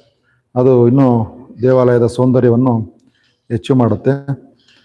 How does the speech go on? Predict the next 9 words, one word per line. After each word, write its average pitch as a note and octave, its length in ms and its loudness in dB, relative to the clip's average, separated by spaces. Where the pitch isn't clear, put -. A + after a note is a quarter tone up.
ಬಹಳ B2 220 0
ಶಾಂತವಾದ B2 640 0
ಪರಿಸರದಲ್ಲಿ A#2 560 -2
ಇರ್ತಕ್ಕಂಥ A2+ 420 -6
ಈ A2 120 2
ದೇವಾಲಯ B2 480 2
ಬಹಳಷ್ಟು A#2+ 520 0
ಜನ A#2+ 180 2
ಭಕ್ತಾದಿಗಳನ್ನ A2+ 800 -6